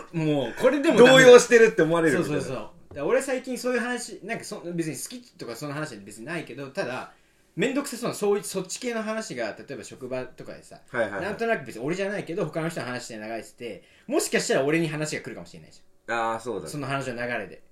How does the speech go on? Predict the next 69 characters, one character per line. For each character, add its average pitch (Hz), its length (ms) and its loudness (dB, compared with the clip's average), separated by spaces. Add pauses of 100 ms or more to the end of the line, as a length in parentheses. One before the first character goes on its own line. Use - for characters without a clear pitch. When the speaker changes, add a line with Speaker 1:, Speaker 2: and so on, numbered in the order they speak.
(200)
Speaker 1:
だ 131 100 -6
か 120 80 -6
ら 131 80 -4
も 107 140 -12
う、 - 20 -20 (640)
全 160 80 -4 (760)
く - 100 -20
関 170 220 -4
係 165 140 0
な 143 140 -2
い 90 180 -10 (460)
人 - 200 -14
を 95 200 -14
演 95 140 -16
じ 85 120 -20
て 87 60 -16
る、 - 100 -18
ず - 120 -20
っ - 100 -20
と。 - 80 -20 (400)
Speaker 2:
一 - 280 -14
番 113 100 -8
賢 - 0 -
い 101 60 -12
ね。 92 60 -10
Speaker 1:
そ - 200 -12
う - 20 -10
い 85 40 -14
う - 20 -16
の - 60 -20
が 78 80 -20
出 76 60 -20
て - 0 -
き - 100 -20
て、 - 60 -20
も 101 140 -16
う、 87 40 -18 (840)
あ 160 220 -20
の、 175 80 -20
神 202 260 -4
様 139 240 -8
が 117 200 -10
動 170 260 -2
き 190 100 2
を 143 60 4
見 165 120 -4
て 156 120 -6
る 135 80 -6
と 123 80 -12
思 123 100 -12
っ - 20 -14
て 117 80 -12
る 104 60 -10
か 120 80 -6
ら、 208 220 4
<laughs> 190 80 2
そ 233 100 6
こ 294 160 2
の 277 120 0
世 - 140 0
界 175 120 4
が 127 40 -4
一 143 100 -4
回 180 160 -2 (260)
離 226 260 -6
れ 131 100 -6
て、 - 220 -18 (280)
別 151 280 -8
の 196 200 -6